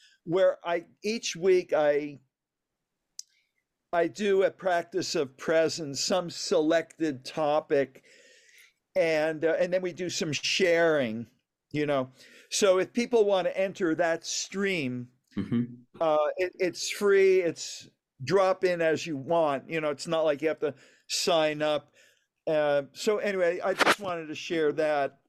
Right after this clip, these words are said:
Speaker 1: Oops. <laughs> Okay.
Speaker 2: You, you're still there, yeah.
Speaker 1: Uh, I don't know if there's anything else. Uh, I mean, I would love to, uh, do a, another share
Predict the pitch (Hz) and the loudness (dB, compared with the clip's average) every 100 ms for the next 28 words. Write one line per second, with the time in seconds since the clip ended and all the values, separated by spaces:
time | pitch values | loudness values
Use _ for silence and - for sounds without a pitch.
0 | _ _ _ - 208 - - - _ 104 | _ _ _ -6 -6 -6 -16 -18 _ -20
1 | - _ 277 - - _ - - - 147 | -20 _ -16 -16 -16 _ -8 -4 -2 -4
2 | - - - _ _ _ - 151 - 113 | -8 -20 -20 _ _ _ -2 -2 0 -4
3 | - _ - - 98 92 90 107 165 156 | -6 _ -8 -6 -4 -4 -2 0 0 0
4 | - - - - _ - 311 254 196 170 | -4 -20 -14 -14 _ 0 2 4 4 4
5 | - 180 165 180 175 185 165 170 160 - | 2 -2 2 0 0 -4 0 2 0 -6
6 | - 165 156 - - _ _ _ _ - | -4 0 0 -2 -18 _ _ _ _ -16
7 | - 226 247 247 247 240 196 226 247 - | -2 0 2 2 2 0 0 0 -2 -2
8 | 233 196 180 180 180 170 160 156 _ _ | -2 -2 0 0 2 2 2 0 _ _
9 | _ _ _ _ _ - 147 226 214 190 | _ _ _ _ _ -10 -4 0 0 0
10 | 180 180 190 190 185 - 202 185 185 185 | -4 0 0 -2 -4 -4 0 0 0 -2